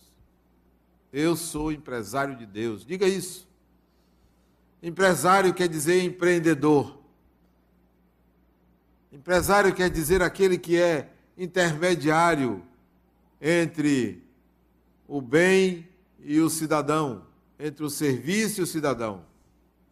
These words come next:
Seja empresário de Deus. Oportunize o bem às pessoas. Dê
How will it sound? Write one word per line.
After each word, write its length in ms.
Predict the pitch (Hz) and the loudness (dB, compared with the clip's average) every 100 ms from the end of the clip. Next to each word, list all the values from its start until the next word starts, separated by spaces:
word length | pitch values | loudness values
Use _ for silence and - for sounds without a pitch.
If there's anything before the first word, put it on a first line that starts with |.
| _ _ _ _ _ _ | _ _ _ _ _ _
Seja 580 | - 190 208 214 165 185 | -4 4 6 6 4 0
empresário 720 | 156 160 156 120 170 185 170 | 0 0 -2 -2 -2 0 -2
de 120 | 147 | -4
Deus. 560 | 139 175 170 120 - - - _ _ _ _ _ _ _ _ _ | -2 0 0 -4 -14 -20 -20 _ _ _ _ _ _ _ _ _
Oportunize 1160 | 165 175 185 165 - 147 170 196 143 123 107 87 _ _ _ _ _ | -2 0 0 4 6 4 2 -6 -6 -8 -10 -12 _ _ _ _ _
o 80 | 135 | -16
bem 560 | 123 135 151 156 147 143 _ _ _ _ _ | -4 -2 0 -2 -6 -14 _ _ _ _ _
às 340 | - 135 139 - | -6 -2 -2 -4
pessoas. 880 | 143 - 156 156 123 95 - - _ _ _ _ _ _ _ - | -6 -6 -4 -4 -4 -6 -12 -20 _ _ _ _ _ _ _ -20
Dê 640 | 104 135 170 185 170 - | -4 2 4 2 0 -6